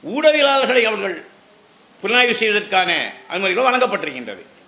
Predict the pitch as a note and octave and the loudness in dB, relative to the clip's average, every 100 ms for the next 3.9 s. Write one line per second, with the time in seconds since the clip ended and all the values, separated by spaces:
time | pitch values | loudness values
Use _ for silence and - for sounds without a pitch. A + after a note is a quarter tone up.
0 | - D#3+ G3 F#3 B3 F3+ F#3 D#3+ D#3+ G3+ | -6 -2 0 0 0 -4 -6 -8 -6 -2
1 | B3 E3+ D#3+ - C#3+ E3+ E3 D#3+ - C4+ | 0 2 0 -2 -2 0 0 -2 -4 -6
2 | G3 A#3+ - F4+ C#4 A#3 G3+ E3+ A3+ C#4+ | -6 -10 -6 -6 -2 0 0 0 -2 -4
3 | - - E3+ G3 F3 D3 G#2+ G#2+ F2 | -12 -10 -2 0 0 -4 -10 -16 -20